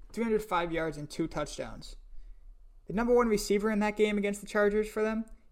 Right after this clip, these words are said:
David Njoku. David Njoku was their number one receiver. How? You have Odell Beckham Junior, number two on the list in receiving yards that game.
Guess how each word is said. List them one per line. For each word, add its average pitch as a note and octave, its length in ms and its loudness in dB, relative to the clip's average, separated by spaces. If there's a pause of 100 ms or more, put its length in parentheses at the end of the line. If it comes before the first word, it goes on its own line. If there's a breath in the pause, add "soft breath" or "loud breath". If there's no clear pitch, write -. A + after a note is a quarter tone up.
(140)
David G#3+ 420 6
Njoku. E3 840 0 (1200)
David D4+ 240 4
Njoku C4+ 500 8
was G3+ 180 8
their A#3 100 4
number C4 240 2
one B3+ 180 6
receiver. B3 680 2 (1200)
How? C#4+ 540 8 (280)
You D#4 60 2
have D4 120 4
Odell C#4+ 360 10
Beckham C#4 420 8
Junior, A#3+ 440 2 (180 loud breath)
number F#3 260 4
two G#3+ 260 6
on B3+ 120 2
the C4 80 4
list C#4 260 4
in C#4+ 80 -4
receiving C4+ 380 -2
yards C4+ 240 2
that C4+ 180 4
game. C#4 280 2